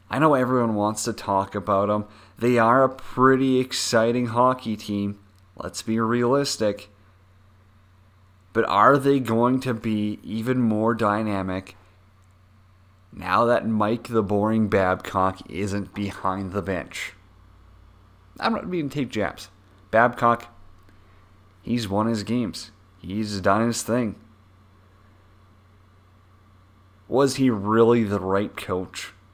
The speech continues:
for that young group of Toronto Maple Leafs? I still am not convinced. Sheldon Keefe could be great.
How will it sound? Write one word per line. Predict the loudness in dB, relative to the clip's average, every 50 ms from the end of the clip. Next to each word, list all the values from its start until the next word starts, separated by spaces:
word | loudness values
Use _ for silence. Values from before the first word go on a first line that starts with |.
| _ _ _ _ _ _ _ _
for | -10 -8 -6
that | -4 -2 -2 -2 -4 -6
young | -6 -4 -4 -2 -2 -2 -2 -2
group | -2 -2 -2 -2 -2 -4 -6 -8 -16 -20 -20 -20 -20 -20 _ -6
of | -6 -6 -6
Toronto | -8 -8 -6 -4 -4 -2 -2 -2 -2
Maple | -2 -4 -4 -4 -6 -8 -8
Leafs? | -8 -8 -8 -10 -12 -14 -18 -20 -20 -20 -20 -10 -4
I | -2 0 0
still | 0 -2 -6 -8 -8 -4 0 2 2 4 4 2 2 0 -4
am | -6 -6 -6 -6 -6 -6 -4
not | 0 0 0 0 -2 -6 -10
convinced. | -12 -10 -8 -8 -8 -10 -10 -6 -2 -2 -2 -2 -2 -6 -6 -8 -6 -8 -8 -12 -16 -20 -20 -20 _ _ _ _ _ _ _ _ _ _ _ _ _ _ _ _ _ _ _ _ _ _ _ _ _ _ _ _ _ _ _ _ _ _ _ _ _ _ _ _ _ _ _ _ _ _ _ _ _ _ _ _ _ _ _ _
Sheldon | -14 -2 2 2 2 2 2 -2
Keefe | -4 -4 -4 -4 -4 -2
could | -4 -4 -2
be | -2 -4 -4
great. | -2 -2 -2 -2 -2 -2 -4 -6 -12 -16